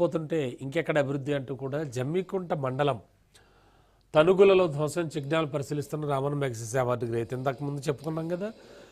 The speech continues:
ఇక <clears throat> రాష్ట్ర వ్యాప్తంగా నిన్న సర్పంచులు మొత్తం ప్రమాణ స్వీకారం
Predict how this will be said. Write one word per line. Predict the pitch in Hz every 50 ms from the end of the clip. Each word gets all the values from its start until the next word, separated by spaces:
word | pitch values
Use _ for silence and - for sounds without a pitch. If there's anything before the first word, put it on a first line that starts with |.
| - - - - _ _ _ -
ఇక | - 196 175 - - - - -
<clears throat> | 233 262 240 254 247 208 202 175 143 143
రాష్ట్ర | 139 151 - - 220
వ్యాప్తంగా | 214 214 202 208 - 196 196 202 196 180 151
నిన్న | 139 139 170 196 208 190 - -
సర్పంచులు | 160 139 123 - 190 180 160 175 165 143 143
మొత్తం | 139 - - 190 196 220 240 - _ _ _ - _ _ _ _ _ _ _ _ _ _ _ _ _ _ _ _ _ _ _ _ _ _ _ _ _ _ - - _ _ _ _ -
ప్రమాణ | 127 131 131 143 143 139
స్వీకారం | - 139 - 135 127 120